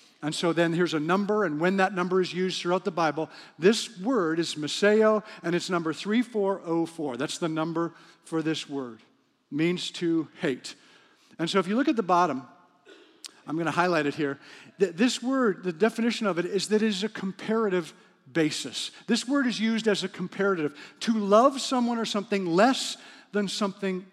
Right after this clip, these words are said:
else. In other words, the word hate doesn't mean what we think it's gonna mean, the way we use the word hate. Hate for us means, "I want to crush you, destroy you." But this word originally simply meant,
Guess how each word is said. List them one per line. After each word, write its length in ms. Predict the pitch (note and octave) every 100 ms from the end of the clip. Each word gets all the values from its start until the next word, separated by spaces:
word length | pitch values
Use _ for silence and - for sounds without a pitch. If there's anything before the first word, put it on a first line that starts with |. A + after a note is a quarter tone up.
| -
else. 540 | D3 B2 - - - - - - A3+
In 80 |
other 160 | C4+ D4
words, 240 | D4 - - A3 B3
the 80 |
word 260 | C4+ F4+ D4
hate 460 | E3+ B3+ C4+ - -
doesn't 360 | A#3+ C4 D4 B3
mean 260 | A#3+ A3+
what 240 | G3+ G3+ F#3+
we 240 | F3 C4
think 460 | A#3+ A#3 F#3 - - - _ _ _ _
it's 200 | F#3 -
gonna 160 | A3+ G3
mean, 220 | F#3+ C#3
the 80 | F#3+
way 140 | G#3
we 160 | G#3 B3+
use 240 | B3 G#3+
the 80 | A3
word 200 | F#3 F#3
hate. 320 | F3+ F#3+ C3
Hate 280 | - B3+ D4
for 200 | - F#3+
us 260 | G#3+ G3+ G3+
means, 240 | F#3 - - -
"I 100 | F3
want 240 | A#3+ A3 -
to 180 | F#3+ - - -
crush 380 | - A3+ G#3 -
you, 120 | A3+
destroy 480 | F#3 - - G3+ G3
you." 280 | F#3+ D3+ A2+ - -
But 160 | A3
this 220 | C#4+ B3+ A3
word 340 | B3+ D#4 D#4
originally 720 | C4 G3 C#4 A#3+ B3 G#3 G3+
simply 420 | - D4 C#4+ C4+
meant, 260 | A#3 A3